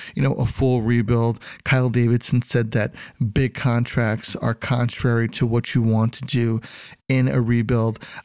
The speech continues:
I think that they need to sign this guy. Me and Matt will talk about this a little bit later. And, um, you know, I, I think that it should be a priority.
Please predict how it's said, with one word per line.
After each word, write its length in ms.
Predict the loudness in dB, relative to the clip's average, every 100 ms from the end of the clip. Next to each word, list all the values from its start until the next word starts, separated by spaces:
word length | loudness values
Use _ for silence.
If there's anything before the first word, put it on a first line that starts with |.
| -4
I 160 | 2 2
think 280 | 2 0
that 120 | 0 0
they 160 | 2
need 220 | 2 2
to 60 | -2
sign 280 | -4 -2 -2
this 160 | -4
guy. 220 | -2 -2 0
Me 120 | 0
and 100 | 2
Matt 200 | 0 -2
will 80 | -4
talk 260 | -4 -4
about 200 | -4 -4
this 180 | -4 -2
a 40 | 0
little 120 | 0
bit 160 | -2
later. 440 | -2 -2 0 -2 -4 -10 -18 -16 -4
And, 400 | -2 0 0 0
um, 320 | 0 -2 -4 -10 _ _ _ _ _ _ _ _ 0
you 100 | 2
know, 100 | 2
I, 140 | 0
I 120 | -2 0
think 200 | 0 0
that 120 | -2
it 80 | -2
should 180 | -2
be 120 | 0 0
a 60 |
priority. 720 | 0 -2 0 2 2 0 -2